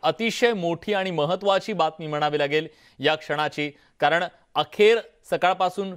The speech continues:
वेगवेगळ्या शक्यता वर्तवल्या जात होत्या, पण या सगळ्या शक्यतांच्या दरम्यान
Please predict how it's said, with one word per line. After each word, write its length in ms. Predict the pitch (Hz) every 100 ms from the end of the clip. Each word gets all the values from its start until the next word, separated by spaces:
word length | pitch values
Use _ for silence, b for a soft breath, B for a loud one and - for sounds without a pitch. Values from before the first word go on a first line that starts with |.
| -
वेगवेगळ्या 580 | 131 120 165 160 202 220 202
शक्यता 380 | 185 - 214 226
वर्तवल्या 440 | 208 190 190 180
जात 180 | 170 165 151
होत्या, 320 | 147 147 143 b b b
पण 120 | 160 156
या 240 | 156 170 214 -
सगळ्या 260 | 170 170 196
शक्यतांच्या 680 | - - 175 170 165 160 147
दरम्यान 460 | 131 135 165 202